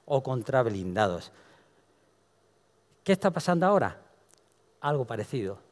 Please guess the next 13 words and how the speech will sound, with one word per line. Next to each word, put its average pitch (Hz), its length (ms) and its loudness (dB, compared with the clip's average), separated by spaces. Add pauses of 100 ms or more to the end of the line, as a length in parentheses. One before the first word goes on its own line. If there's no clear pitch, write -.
(120)
Nosotros 147 680 0
ahora 110 140 -8
estamos 135 420 -4
no 147 120 0
en 147 80 0
la 127 80 2
era 120 100 0
industrial, 110 440 -2
estamos 113 260 -6
en 107 60 -4
la 104 120 2
era 123 160 2
digital. 120 540 0